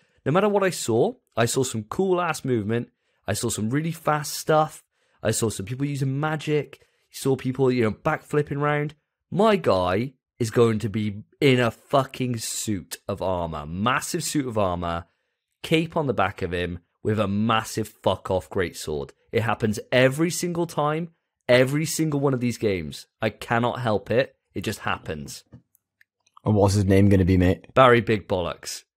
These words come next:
Speaker 1: Every time,
Speaker 2: Of course it is.
Speaker 1: every time Barry comes out to play, he always starts off thinking, "I'm going to spec into Dex." And then I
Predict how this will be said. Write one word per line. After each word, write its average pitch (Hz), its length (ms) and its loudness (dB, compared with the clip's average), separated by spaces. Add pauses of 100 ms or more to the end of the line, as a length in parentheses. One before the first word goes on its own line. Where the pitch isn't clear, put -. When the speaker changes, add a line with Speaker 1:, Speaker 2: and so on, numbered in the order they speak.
(220)
Speaker 1:
Every 160 460 6
time, 120 400 4
Speaker 2:
Of 90 60 2
course - 80 -2
it 71 60 0
is. - 60 2
Speaker 1:
every 143 260 4
time 127 300 2
Barry 123 400 4
comes 120 340 0
out 92 260 0 (340)
to 107 100 -4
play, 95 560 0 (500)
he 127 160 0
always 160 380 6
starts 165 380 2
off 151 200 2
thinking, 127 480 -2
"I'm 101 120 -8
going 107 240 -4
to - 60 -12
spec - 360 -4
into 127 200 -8
Dex." - 600 -4 (380)
And 113 140 2
then 110 120 2
I 107 200 0